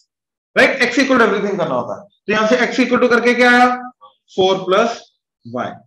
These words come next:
इसका यहां से x, तो x is equal to y square by two। तो upper minus lower, that is four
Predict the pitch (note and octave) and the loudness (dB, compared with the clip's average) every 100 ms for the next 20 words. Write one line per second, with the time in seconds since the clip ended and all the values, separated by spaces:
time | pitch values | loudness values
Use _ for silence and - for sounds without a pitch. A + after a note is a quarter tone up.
0 | _ _ _ - G3+ B3 C4+ C4+ C4 - | _ _ _ -10 0 4 6 4 -6 -14
1 | _ _ _ F3+ F3+ G3 G3 F#3 - - | _ _ _ -2 2 2 0 -2 -6 -12
2 | - - G3 G#3+ - A3+ A#3 A#3 A#3 G#3+ | -18 -18 -8 -6 -4 -2 2 2 2 2
3 | F#3+ F#3 F#3+ A#3 G#3 A#3 C#4+ E4 - _ | 2 2 0 0 2 4 4 2 -6 _
4 | _ _ _ _ G3+ C#3 - - _ _ | _ _ _ _ -4 -4 -6 -18 _ _
5 | _ - - - C4 C4 A#3 G#3+ A3 F#3+ | _ -8 -6 0 4 4 4 2 -2 -2
6 | F#3 G3+ C4+ - - _ _ E3+ G3+ G#3+ | 2 4 4 2 -8 _ _ -2 0 -2
7 | - B3 C4 | -2 0 4